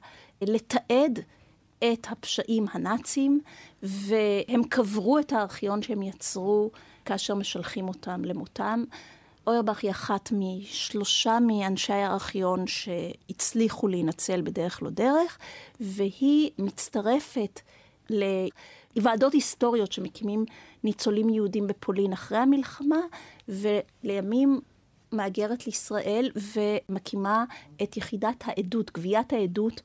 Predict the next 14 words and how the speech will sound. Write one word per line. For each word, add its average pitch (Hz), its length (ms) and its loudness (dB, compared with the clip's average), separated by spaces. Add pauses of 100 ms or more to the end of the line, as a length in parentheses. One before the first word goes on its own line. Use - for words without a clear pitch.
(120)
ביד 185 420 2
ושם. 170 340 -4 (720)
במשך 247 320 4
שנים 311 420 6
היא 269 480 4 (180)
אוספת - 560 0
את 185 120 -6
העדויות 185 460 -2
של 196 120 -4
הקורבנות, 202 720 -4 (160)
ואם 202 920 -2 (100)
היא 311 140 4
שמעה 226 420 0
דבר 214 480 2